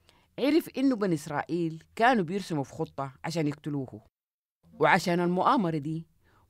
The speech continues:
بولس قرر إنه يرجع تاني لمقدونيا، ومنا يسافر للقدس. وكانوا مرافقينه بعض زملائه اللي كانوا في الأصل من مدن ومناطق مختلفة. فمثلًا سوباتر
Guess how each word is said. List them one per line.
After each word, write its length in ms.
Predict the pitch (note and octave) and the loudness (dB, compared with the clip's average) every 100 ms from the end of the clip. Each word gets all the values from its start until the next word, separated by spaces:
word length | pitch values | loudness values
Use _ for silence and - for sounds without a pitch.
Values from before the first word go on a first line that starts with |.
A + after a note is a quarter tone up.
| - | -6
بولس 440 | D3 C#4 C#4+ C#3+ | 4 6 6 2
قرر 380 | G3 G#3+ G3 E3 | 0 0 0 -2
إنه 220 | G#3+ G#3+ E3+ | -2 0 0
يرجع 320 | G3+ E3 C#3+ - | -2 -4 -8 -2
تاني 240 | G3 F3 | -2 0
لمقدونيا، 580 | C3 B2 A2+ C3 A#2 F#2+ _ _ E3+ G3 - - - - - | -2 -6 -6 -8 -8 -10 _ _ _ -20 -20 -20 -20 -18 -6
ومنا 640 | C#3 D#3 F#3 G3 G3 A3+ - | 0 2 2 2 0 0 -2
يسافر 480 | C#3 B2+ D#3+ F#3 D3+ | -4 -2 -2 -2 -4
للقدس. 580 | A#2+ G2 G#2+ A2 - - _ _ _ _ _ _ _ - _ - | -6 -6 -10 -12 -18 -20 _ _ _ _ _ _ _ -20 _ -10
وكانوا 420 | C3+ A3+ A#3+ A#3+ | 0 6 6 6
مرافقينه 600 | F#3 D3+ C#3+ C3+ G3+ F#3+ | 4 2 0 -2 -2 2
بعض 260 | D#3+ F3 C#3+ | 2 2 0
زملائه 640 | C3 B2+ C#3 C3+ A2+ C3 - _ - | -6 -2 0 0 0 -8 -12 _ -8
اللي 200 | B2 C3 | -6 -4
كانوا 280 | F3+ F3 E3 | -2 0 0
في 100 | C3 | -6
الأصل 420 | - - F#3+ D#3+ | -6 -6 -4 -2
من 120 | C#3 | -2
مدن 280 | C#3 D#3+ E3 | -2 -2 -2
ومناطق 540 | C#3 B2 C3 D3+ C#3+ | -4 -4 -4 -4 -6
مختلفة. 500 | B2 - C3 A#2 - F#2 _ A#2 - - D#3 G#3+ A#3+ G3 _ _ _ | -10 -8 -8 -8 -14 -18 _ -20 -20 -18 -18 -18 -20 -20 _ _ _
فمثلًا 680 | - G#3 C#4 D#4+ C4 A#3 F#3 | 2 4 4 4 2 2 0
سوباتر 760 | F3 E3 F3 E3+ E3 D#3 C#3+ | 0 0 2 2 2 -6 -8